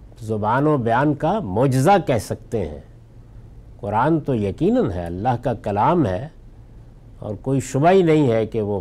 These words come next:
فصاحت و بلاغت میں آخری درجے کی چیز ہے، لیکن یہ دعائیں اور اذکار بھی کم نہیں ہیں۔ اسی طرح سے وہ جوامع الکلم جن کا اگر استقصاء کیا جائے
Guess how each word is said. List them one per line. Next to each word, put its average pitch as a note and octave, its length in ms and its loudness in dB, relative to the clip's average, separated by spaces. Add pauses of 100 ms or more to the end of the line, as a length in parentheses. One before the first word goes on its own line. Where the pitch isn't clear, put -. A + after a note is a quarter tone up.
فصاحت - 500 0
و B2+ 80 0
بلاغت A2 640 -2
میں A2+ 240 -4 (160)
آخری A2+ 460 2
درجے B2+ 380 2
کی G#2+ 120 -4
چیز G#2 320 -4
ہے، G#2+ 200 -4 (760)
لیکن C3+ 500 0
یہ F3+ 180 4
دعائیں D3+ 500 4
اور F#3 80 6
اذکار F#3 380 6
بھی A3+ 160 4
کم F3+ 240 4
نہیں A2 160 2
ہیں۔ - 340 -8 (760)
اسی B2+ 260 2
طرح D#3+ 260 4
سے E3+ 260 2 (520)
وہ B2 180 0
جوامع A#2+ 560 4
الکلم E3 600 4 (340)
جن A2+ 140 -2
کا C3 220 0
اگر B2 180 2
استقصاء C3+ 560 2 (120)
کیا B2+ 220 4
جائے G#2 300 0